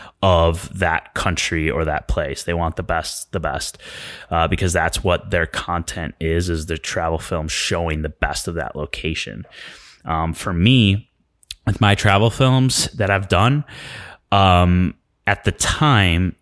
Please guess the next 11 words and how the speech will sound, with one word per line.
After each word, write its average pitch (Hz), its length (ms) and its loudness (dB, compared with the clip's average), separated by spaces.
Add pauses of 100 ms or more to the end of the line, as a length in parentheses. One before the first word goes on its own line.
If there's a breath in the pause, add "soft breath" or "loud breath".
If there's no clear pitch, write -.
I 113 160 4
was 107 280 4
more 101 380 4
into 95 360 -2
the 90 80 -4
storytelling 117 720 2
of 90 140 0
what 92 200 0
I 92 200 2
was 110 200 4
doing, 131 460 2